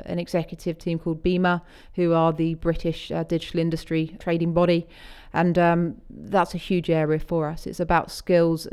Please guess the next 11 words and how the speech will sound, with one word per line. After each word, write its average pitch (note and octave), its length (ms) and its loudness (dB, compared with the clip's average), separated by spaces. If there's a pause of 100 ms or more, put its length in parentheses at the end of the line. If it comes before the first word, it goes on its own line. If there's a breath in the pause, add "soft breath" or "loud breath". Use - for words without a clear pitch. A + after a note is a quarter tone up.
(100)
digital F3+ 340 2
skills E3 380 0
awareness E3 680 2 (140)
for F3+ 120 0
young F3 260 4
people, E3 580 2 (140)
um, E3 220 -6
coming E3 320 -2
into D#3+ 240 -4
the E3 120 0
industry. D#3+ 600 0